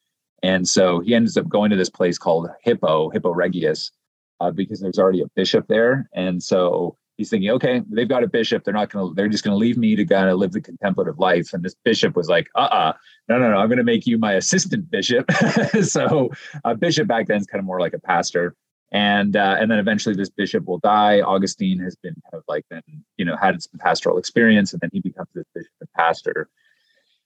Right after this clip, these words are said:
And so that's how he gets into ministry. And then he becomes one of the most important bishops in church history,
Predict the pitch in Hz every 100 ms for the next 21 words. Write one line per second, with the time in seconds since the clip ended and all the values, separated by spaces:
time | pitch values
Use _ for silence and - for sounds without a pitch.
0 | - 113 135 147 120 127 123 123 113 -
1 | 131 127 104 101 95 - 92 90 92 -
2 | 113 113 123 120 113 120 120 135 156 160
3 | 101 110 107 104 101 - 95 - - 110
4 | 95 101 95 82 - 95 - - - -
5 | 98 95 90 85 87 _ - - 87 -
6 | 113 - 95 85 85